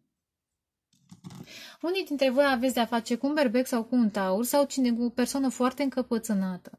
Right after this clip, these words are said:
foarte încăpățânată. Asta în cazul în care nu este căsătorit, căsătorită. Poate să fie și semn de aer foarte încăpățânat, care se controlează.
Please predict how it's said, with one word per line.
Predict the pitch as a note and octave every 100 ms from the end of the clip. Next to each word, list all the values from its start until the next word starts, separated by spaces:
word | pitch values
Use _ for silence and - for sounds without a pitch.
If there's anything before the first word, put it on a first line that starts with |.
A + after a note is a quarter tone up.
| -
foarte | - A#3+ B3
încăpățânată. | C4 A#3+ - G#3+ A3 G3+ F3+
Asta | A3 B3 C4
în |
cazul | A#3+ B3 A#3+
în |
care | A3+ A#3 A#3+
nu | A#3
este | B3 A#3+
căsătorit, | A#3+ A3 - G3+ G#3 G#3+
căsătorită. | - A3 - G3+ G3 F#3+ - - A3 _ _ _ _ _ - - -
Poate | - D#4+ C4+
să | C#4
fie | C4+
și | C#4 C#4
semn | - C4
de | A3+ G#3
aer | A#3+ B3+ C4 B3
foarte | - G#3 G3 F#3+ A3+
încăpățânat, | A3+ A#3+ B3 A#3+ B3 B3+ -
care | G#3
se | G3+ G#3+
controlează. | G3+ G#3+ G3+ G#3+ G#3+ B3+ A#3+ -